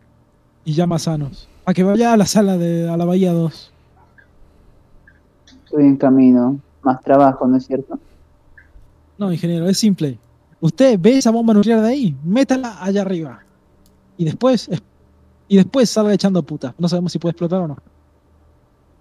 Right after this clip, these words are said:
Speaker 2: Ah, ¿estás seguro?
Speaker 1: Es seguro. Suerte. Y se va.
Speaker 2: Esa,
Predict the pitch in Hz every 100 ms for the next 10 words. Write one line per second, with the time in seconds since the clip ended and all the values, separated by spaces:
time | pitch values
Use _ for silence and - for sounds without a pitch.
0 | _ _ _ _ _ _ - 175 165 -
1 | _ _ _ _ _ 165 - - - _
2 | _ _ _ _ _ - 160 160 214 147
3 | - _ _ _ _ _ _ _ _ _
4 | - 285 - 226 214 196 147 - _ _
5 | _ _ _ _ _ _ _ _ _ _
6 | _ _ _ _ _ _ _ _ - 240
7 | - 160 117 _ - 170 165 165 - _
8 | _ _ _ _ _ _ _ _ _ _
9 | _ _ _ _ _ _ _ _ _ _
10 | _ _ _ _ _ _ _ _ _ _
11 | 165 156 160 139 131